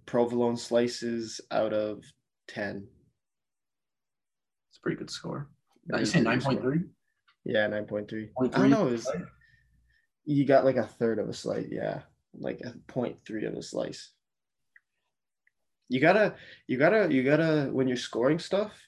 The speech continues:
Speaker 1: you always have to add decimals. I realize that.
Speaker 2: Yeah, no, it's, well, extra, it's like the crumbs,
Speaker 1: Yeah.
Speaker 2: you know what I mean?
Speaker 1: Yeah,
Speaker 2: Give 'em
Speaker 1: it's
Speaker 2: a little,
Speaker 1: crumbs. Because if
Speaker 2: a
Speaker 1: everything's
Speaker 2: little
Speaker 1: just an
Speaker 2: extra
Speaker 1: eight,
Speaker 2: special.
Speaker 1: yeah, if everything's just an eight.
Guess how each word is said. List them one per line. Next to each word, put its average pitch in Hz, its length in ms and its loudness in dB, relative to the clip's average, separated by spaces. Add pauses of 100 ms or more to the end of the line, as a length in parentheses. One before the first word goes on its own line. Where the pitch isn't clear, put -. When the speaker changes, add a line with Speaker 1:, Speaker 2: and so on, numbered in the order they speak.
Speaker 1:
you 120 180 -2
always 139 300 0
have 147 200 -2
to - 140 -10
add 110 220 -2
decimals. - 680 -8
I - 80 -4
realize 101 460 -4
that. - 280 -4 (1400)
Speaker 2:
Yeah, 160 220 6
no, 123 260 4
it's, 190 240 2
well, 156 180 10
extra, 156 380 6
it's - 140 2
like 131 180 -4 (240)
the 160 80 2
crumbs, 160 500 6
Speaker 1:
Yeah. 131 60 -2
Speaker 2:
you 139 60 -4
know 147 80 0
what 143 120 2
I - 40 -4
mean? 165 200 6
Speaker 1:
Yeah, 175 120 8
Speaker 2:
Give 170 100 10
'em 160 60 6
Speaker 1:
it's - 100 -4
Speaker 2:
a 156 40 -2
little, 147 220 4
Speaker 1:
crumbs. - 300 -10 (580)
Because 147 280 4
if 147 100 4
Speaker 2:
a - 20 6
Speaker 1:
everything's 180 360 6
Speaker 2:
little 160 160 12
Speaker 1:
just 151 120 12
an 151 60 8
Speaker 2:
extra - 180 2
Speaker 1:
eight, 104 140 6
Speaker 2:
special. 120 380 -6 (340)
Speaker 1:
yeah, 349 260 -4
if - 240 -2
everything's 180 340 2
just 151 200 -2
an 196 60 6
eight. - 20 6